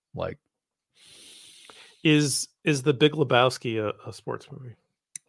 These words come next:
Speaker 1: It is absolutely
Speaker 2: And,
Speaker 1: a
Speaker 2: and
Speaker 1: sports
Speaker 2: the Bi-,
Speaker 1: movie.
Speaker 2: we gotta mention The Big
Speaker 1: And
Speaker 2: Lebowski.
Speaker 1: I have the, like, I don't know what anniversary. It's like the,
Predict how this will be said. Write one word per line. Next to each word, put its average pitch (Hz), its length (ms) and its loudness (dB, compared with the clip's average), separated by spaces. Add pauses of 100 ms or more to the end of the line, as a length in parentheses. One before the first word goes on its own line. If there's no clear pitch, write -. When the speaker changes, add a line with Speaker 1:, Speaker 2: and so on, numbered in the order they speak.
Speaker 1:
It 147 280 10
is 151 360 10
absolutely 143 760 6
Speaker 2:
And, - 100 6
Speaker 1:
a - 20 4
Speaker 2:
and 92 60 2
Speaker 1:
sports 143 400 6
Speaker 2:
the 180 80 6
Bi-, - 60 4
Speaker 1:
movie. 104 80 2
Speaker 2:
we 170 60 6
gotta 170 220 10
mention 165 300 4
The 135 60 0
Big 143 120 8
Speaker 1:
And 135 160 8
Speaker 2:
Lebowski. 98 120 -2
Speaker 1:
I 143 420 10 (180)
have 139 720 8 (120)
the, 117 520 0 (300)
like, 101 360 -2 (540)
I 127 40 -8
don't 104 220 -4
know 98 140 0
what 92 240 -2
anniversary. 92 640 -2
It's - 220 -8
like 104 220 -2
the, 95 180 -6